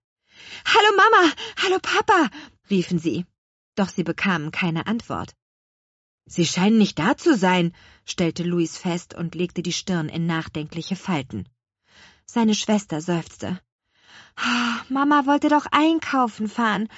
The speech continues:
und Papa ist bestimmt bei irgendeiner Bank, um Geld aufzutreiben.“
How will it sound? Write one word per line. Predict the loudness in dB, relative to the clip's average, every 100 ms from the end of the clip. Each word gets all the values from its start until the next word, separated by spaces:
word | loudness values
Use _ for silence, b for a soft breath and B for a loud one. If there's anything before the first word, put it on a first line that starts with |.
| B B -6
und | -4
Papa | -2 -2 0
ist | 0 0
bestimmt | -4 0 0 2
bei | 2
irgendeiner | 2 0 0 2 4 2
Bank, | 2 0 0
um | 0
Geld | 2 4 2 2
aufzutreiben.“ | 0 -2 -8 -8 -2 -2 -2 -4 -12